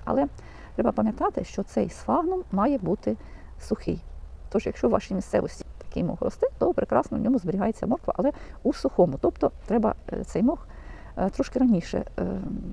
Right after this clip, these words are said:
приготувати, раніше треба його заготовити. Я ж, як я вже сказала, зберігаю моркву і буряк у піску шарами. Шар моркви засипали шаром піску, сухого піску.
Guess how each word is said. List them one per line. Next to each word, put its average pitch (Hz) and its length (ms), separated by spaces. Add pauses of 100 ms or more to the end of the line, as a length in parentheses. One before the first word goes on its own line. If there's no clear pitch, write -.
приготувати, 180 720
раніше 226 320
треба - 220
його 190 220 (500)
заготовити. - 540 (400)
Я 330 140
ж, - 60
як 240 100
я 220 40
вже 214 100
сказала, 240 400 (480)
зберігаю 202 480
моркву 202 280
і 190 40
буряк 185 260
у 202 40
піску - 400 (440)
шарами. 262 460 (280)
Шар 254 220
моркви 370 400 (140)
засипали 240 400
шаром 220 280
піску, - 340
сухого - 480
піску. - 360